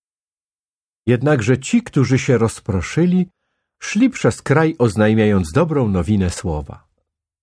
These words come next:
Filip zaś przybył do miasta Samarii i zaczął im głosić Chrystusa. Tłumy jednomyślnie zwracały uwagę na to, co mówił Filip,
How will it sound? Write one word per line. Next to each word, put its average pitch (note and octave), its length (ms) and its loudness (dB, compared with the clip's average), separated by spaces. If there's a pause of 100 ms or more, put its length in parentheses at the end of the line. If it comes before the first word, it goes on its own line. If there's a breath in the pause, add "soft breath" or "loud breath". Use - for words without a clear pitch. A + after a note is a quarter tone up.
(680)
Filip E3+ 340 2
zaś D3+ 220 2
przybył D3 420 2
do C#3 120 4
miasta C3+ 380 2
Samarii G2 720 -2 (220)
i D3+ 80 2
zaczął A#2 360 0
im B2 140 2
głosić G#2 440 0
Chrystusa. - 720 -4 (1040)
Tłumy A3+ 380 4
jednomyślnie D#3+ 840 2
zwracały C3+ 580 0
uwagę A#2+ 480 0
na D#2+ 140 -4
to, G2+ 120 -2
co - 160 -2
mówił G2+ 340 2
Filip, G#2 460 0